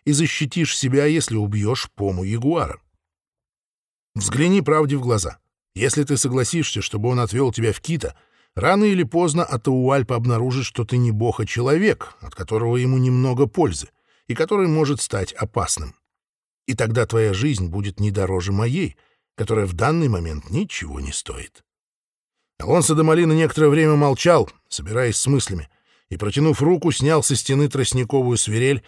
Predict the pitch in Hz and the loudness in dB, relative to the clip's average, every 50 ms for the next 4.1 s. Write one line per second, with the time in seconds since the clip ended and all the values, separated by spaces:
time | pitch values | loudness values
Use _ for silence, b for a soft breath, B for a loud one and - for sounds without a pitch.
0 | b b b b b b b b _ - 92 120 123 - 131 123 104 - - - | b b b b b b b b _ -6 -4 -2 -2 0 0 0 0 -2 -2 -2
1 | - 151 160 156 151 147 131 117 127 131 131 135 139 131 113 113 123 180 156 - | 0 2 4 4 4 4 4 4 2 2 2 4 2 2 2 2 2 2 2 2
2 | - - 104 92 95 101 101 107 107 107 107 101 - 107 - - - - 139 131 | 0 -4 -8 -6 -6 -4 -2 -2 0 0 0 -2 -2 -4 -4 -6 -6 -4 -2 -2
3 | 117 101 - 104 104 104 101 87 90 87 85 78 - 80 76 - - - - - | -2 -2 -2 -4 -2 -2 -2 -2 -4 -8 -10 -8 -8 -8 -8 -8 -8 -8 -8 -10
4 | - | -10